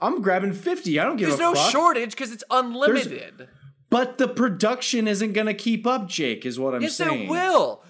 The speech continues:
Speaker 2: Unless your dumb shit system comes into, well,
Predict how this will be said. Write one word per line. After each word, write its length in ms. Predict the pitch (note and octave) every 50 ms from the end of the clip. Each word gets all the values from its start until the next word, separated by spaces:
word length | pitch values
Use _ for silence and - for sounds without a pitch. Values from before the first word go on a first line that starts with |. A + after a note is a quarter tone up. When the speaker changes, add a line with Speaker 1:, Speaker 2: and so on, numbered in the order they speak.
| - -
Speaker 2:
Unless 460 | - C4 B3 A#3 D4 D#4 E4 D#4+ - - - F3+ _
your 300 | _ A#2+ F#3 A#3+ D4+ D#4+
dumb 360 | A#3+ G3+ - - F3 F3 G3
shit 300 | G3 - - A3 G#3 G3
system 420 | - - - F3 E3+ F3 - F3+ E3+
comes 280 | - F#3+ F#3 E3+ D#3
into, 340 | F3 F3 D#3+ E3+ D#3 D3 - - _ _ _ _ _ _ _ _ _ _
well, 160 | - E3+ F3+